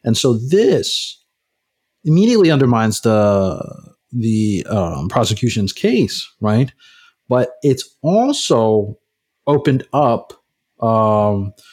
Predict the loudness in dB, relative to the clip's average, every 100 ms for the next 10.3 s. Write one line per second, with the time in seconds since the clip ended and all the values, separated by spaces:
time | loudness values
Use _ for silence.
0 | _ _ _ _ _ _ -2 0 2 2
1 | 2 2 2 0 -4 -4 -8 -2 0 0
2 | 0 -4 -2 0 2 0 -2 -4 -6 -4
3 | -4 -6 -10 -16 -20 _ _ -10 -4 0
4 | 0 -2 -10 _ -20 _ -4 0 2 0
5 | 0 -4 -6 -12 _ _ _ _ -10 -8
6 | -2 0 2 2 0 -2 -4 -8 -12 _
7 | _ _ _ _ _ -4 0 0 0 0
8 | 0 -2 -2 -2 -2 -2 -2 0 0 -2
9 | -4 -2 -2 0 -2 -2 -6 -10 -16 -8
10 | -2 -2